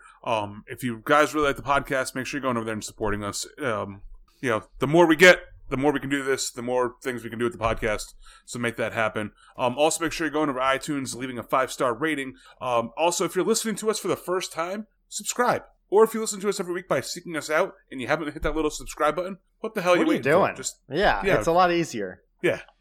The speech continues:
Speaker 1: I mean, eventually, you know, with the soundboard, we're gonna start getting, like, shadow banned and stuff. So, you know,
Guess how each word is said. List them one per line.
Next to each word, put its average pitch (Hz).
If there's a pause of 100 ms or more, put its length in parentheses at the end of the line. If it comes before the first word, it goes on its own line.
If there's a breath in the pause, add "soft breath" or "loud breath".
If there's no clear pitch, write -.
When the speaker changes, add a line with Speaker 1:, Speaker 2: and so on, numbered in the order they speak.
(320)
Speaker 1:
I -
mean, 131
eventually, 156
you 143
know, 127 (200)
with 131
the 110
soundboard, 139
we're 127
gonna 123
start 123
getting, 123
like, 107
shadow 127
banned 123
and 117
stuff. 127
So, 98 (240 soft breath)
you 123
know, 90